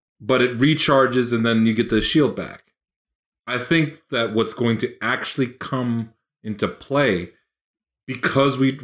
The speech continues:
and this can be a storyline explanation for that as well, is the introduction of actual health,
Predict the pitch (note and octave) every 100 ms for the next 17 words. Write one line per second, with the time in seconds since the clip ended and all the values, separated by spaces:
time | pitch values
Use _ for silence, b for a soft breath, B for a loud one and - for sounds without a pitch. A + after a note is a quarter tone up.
0 | - B2+ A#2 G#2+ G#2 C3 B2+ - B2 B2+
1 | B2+ A2+ - C3 B2 A#2 A2+ G#2 - G#2
2 | G#2+ A#2 - G2+ G2 G#2 F#2+ F2+ F2+ D3+
3 | E3+ G2 - _ _ _ _ _ - A2
4 | C3+ C3 C3+ B2 B2 - G#2+ - _ A2
5 | B2 - D3 B2+ A2 - B2 F#2 -